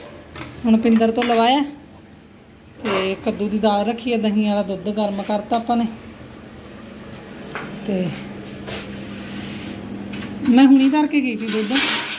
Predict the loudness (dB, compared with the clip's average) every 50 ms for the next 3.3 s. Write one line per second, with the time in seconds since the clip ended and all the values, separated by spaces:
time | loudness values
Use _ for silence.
0 | -10 -12 -16 -18 -16 -8 -4 -2 0 0 0 0 0 0 0 -2 0 0 0 0
1 | -2 0 0 2 4 4 4 4 2 2 2 2 2 2 0 0 -2 -4 -2 0
2 | 0 2 2 2 2 2 2 4 4 4 4 2 0 0 0 0 0 0 -2 -4
3 | -4 -4 -4 -4 -4